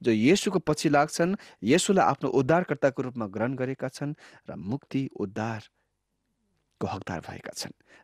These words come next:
र हामी उहाँका छोराछोरी भएको हुनाले हामी उहाँ जस्तै सिद्ध हुनुपर्छ,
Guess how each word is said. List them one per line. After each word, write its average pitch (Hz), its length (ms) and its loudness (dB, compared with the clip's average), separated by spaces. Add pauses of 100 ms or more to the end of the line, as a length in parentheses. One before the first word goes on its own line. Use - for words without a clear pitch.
र - 20 -4
हामी 101 160 -4
उहाँका 147 480 0
छोराछोरी 127 580 -4
भएको 95 520 -8
हुनाले 82 440 -8 (360)
हामी 98 260 -8
उहाँ 95 220 -6
जस्तै 107 340 -4
सिद्ध 90 340 -6
हुनुपर्छ, 117 640 -8